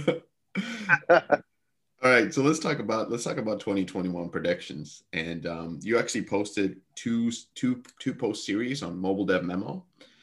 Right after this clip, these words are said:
uh, and basically, you know, Apple deprecating I D F A, which means that people don't know where the users are coming from, and then introducing the app tracking transparency,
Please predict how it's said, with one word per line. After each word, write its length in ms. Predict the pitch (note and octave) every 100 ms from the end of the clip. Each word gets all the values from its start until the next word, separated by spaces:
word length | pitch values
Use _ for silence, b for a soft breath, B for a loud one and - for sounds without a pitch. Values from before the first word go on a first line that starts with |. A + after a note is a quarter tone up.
| b b -
uh, 200 | D#2 D2+
and 100 | F2
basically, 560 | G#2 G2+ G#2+ G2+ G2 -
you 80 |
know, 300 | F2+ E2 - - _ F#2
Apple 260 | G2 G#2
deprecating 760 | F2+ G2 G#2 G2 G2 G2 F#2 F2+
I 120 | F2+
D 140 | F2
F 160 | E2 -
A, 340 | F2+ G2+ C3+ - _ _ _ _ _ _ _ _ _ -
which 180 | G#2
means 220 | A#2 A2 G#2+
that 240 | F2+ -
people 240 | A2+ G2
don't 200 | F#2+ F#2+
know 120 | F#2+ F#2
where 180 | F#2+
the 80 | F2
users 340 | F#2+ G2+ F#2+ F#2+
are 80 |
coming 320 | - G#2 A2+ A#2
from, 280 | C3+ C3+
and 100 | F2+
then 120 | G2 F#2+
introducing 600 | F#2 F#2 G2 F#2+ G2+ F2
the 160 | -
app 220 | F#2+ G#2
tracking 380 | - G#2 - A2
transparency, 880 | G2 G2+ F#2 - F2 A#2 - F2 D#2+